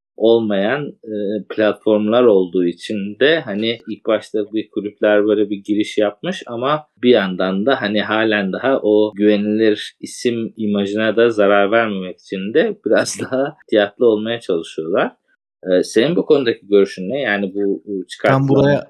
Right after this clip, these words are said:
Speaker 1: tokenlar, yeah.
Speaker 2: Aslında
Speaker 1: Evet.
Speaker 2: tam buraya gete-, buraya doğru geliyordum ben de. Çok güzel bir noktaya geldin.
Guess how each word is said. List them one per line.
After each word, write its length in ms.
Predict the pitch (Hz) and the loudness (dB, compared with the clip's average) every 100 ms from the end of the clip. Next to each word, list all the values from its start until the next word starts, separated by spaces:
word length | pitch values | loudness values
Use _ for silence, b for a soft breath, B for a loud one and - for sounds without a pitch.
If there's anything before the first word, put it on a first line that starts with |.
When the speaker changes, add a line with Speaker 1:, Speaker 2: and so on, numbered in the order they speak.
| _ | _
Speaker 1:
tokenlar, 760 | 120 107 - 107 101 107 - - _ | -2 0 -2 -6 -4 -6 -8 -20 _
yeah. 160 | 87 78 - _ _ _ _ _ _ | -14 -14 -14 _ _ _ _ _ _
Speaker 2:
Aslında 360 | 113 104 131 131 | -6 -4 -2 -4
Speaker 1:
Evet. 100 | 131 | -2
Speaker 2:
tam 180 | 143 143 | -2 2
buraya 240 | 131 139 | 2 2
gete-, 380 | 127 117 - 101 | 0 -2 -6 -6
buraya 320 | 104 107 127 | 0 2 4
doğru 200 | 117 101 | 2 2
geliyordum 460 | 92 87 87 87 87 | 0 -2 -4 -4 -6
ben 160 | 92 | -6
de. 60 | 143 | -4
Çok 240 | - 101 | -6 -6
güzel 280 | 98 104 104 | -4 -2 -2
bir 60 | 104 | -2
noktaya 360 | 101 - 117 | -4 -2 -2
geldin. 420 | 123 90 90 139 | 0 -2 -2 -4